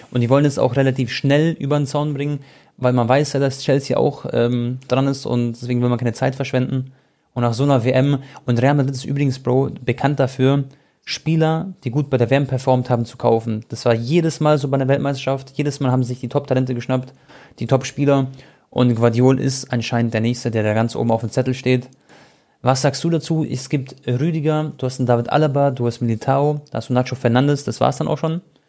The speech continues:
Nacho Fernandes ist ein bisschen in die Jahre gekommen, das war auch schon zweiunddreißig, dreiunddreißig.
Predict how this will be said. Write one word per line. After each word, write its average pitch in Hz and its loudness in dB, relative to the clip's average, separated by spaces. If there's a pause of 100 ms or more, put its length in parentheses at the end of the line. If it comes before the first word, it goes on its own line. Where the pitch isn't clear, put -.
(380)
Nacho 139 0
Fernandes 135 0
ist 120 -6
ein - -4
bisschen 131 -2
in 127 0
die 117 0
Jahre 143 4
gekommen, 156 -2 (160)
das - -4
war - 0
auch 147 2
schon 139 -2
zweiunddreißig, 131 0
dreiunddreißig. 127 -2